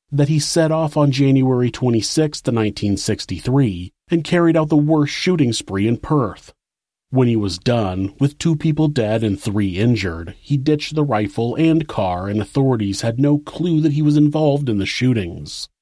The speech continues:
On February tenth, nineteen sixty-three, Eric saw seventeen-year-old Rosemary Anderson walking down the street, and he ran her down with his car.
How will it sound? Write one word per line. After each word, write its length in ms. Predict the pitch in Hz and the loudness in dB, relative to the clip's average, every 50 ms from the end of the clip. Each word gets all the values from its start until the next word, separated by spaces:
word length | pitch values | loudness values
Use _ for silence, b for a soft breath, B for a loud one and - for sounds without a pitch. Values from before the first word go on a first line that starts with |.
| _ _ _ _ _ _ _ _ _ _ _ _ _ _ _ _ - | _ _ _ _ _ _ _ _ _ _ _ _ _ _ _ _ -2
On 160 | 135 131 117 | 0 0 0
February 560 | - - - 117 110 107 104 101 98 92 92 | 0 0 -2 -2 -2 -2 -4 -4 -4 -4 -6
tenth, 360 | - - - 123 120 127 - - | -6 -4 -2 0 0 0 0 0
nineteen 380 | 104 98 95 - - 95 95 | -2 -2 -2 -2 -4 -4 -4
sixty-three, 1000 | - - 110 - - - 95 87 - - 107 120 117 104 92 87 90 92 - _ - | -2 -4 -4 -4 -6 -8 -10 -10 -8 -4 -2 0 0 0 -2 -4 -6 -10 -12 _ -4
Eric 260 | 143 170 190 190 - - | -2 -2 -2 -2 -4 -4
saw 180 | - 190 185 | -4 -4 -4
seventeen-year-old 1080 | - - - - 165 147 143 147 143 - - 143 139 135 135 127 110 107 101 104 101 | -4 -6 -4 -2 0 2 2 0 0 0 0 2 2 2 2 2 0 0 -2 -2 -2
Rosemary 720 | 101 104 101 101 104 101 92 98 98 95 92 92 95 95 104 | -2 0 0 0 0 -2 -2 -2 -4 -4 -4 -4 -6 -4 -2
Anderson 540 | 113 123 117 113 104 - - 92 90 95 104 | -2 0 0 -2 -2 -4 -6 -6 -4 -4 -4
walking 420 | 135 151 151 147 - 156 147 147 | -2 -2 -2 -2 0 2 4 4
down 220 | 143 147 139 139 | 4 4 2 2
the 80 | 135 127 | 2 0
street, 500 | - - - - 165 151 135 123 127 - | 0 -4 -2 0 2 2 2 2 0 -2
and 140 | - 135 139 | 0 2 2
he 80 | 139 | 4
ran 300 | 143 147 165 156 156 156 | 4 4 2 2 4 4
her 100 | 160 160 | 4 2
down 280 | 151 131 104 87 85 85 | 2 0 -2 -2 -4 -6
with 140 | 85 80 - | -8 -8 -8
his 160 | 95 87 - | -8 -8 -8
car. 580 | - - - 120 120 117 101 82 76 85 - | -8 -4 -2 0 0 2 0 -2 -6 -10 -16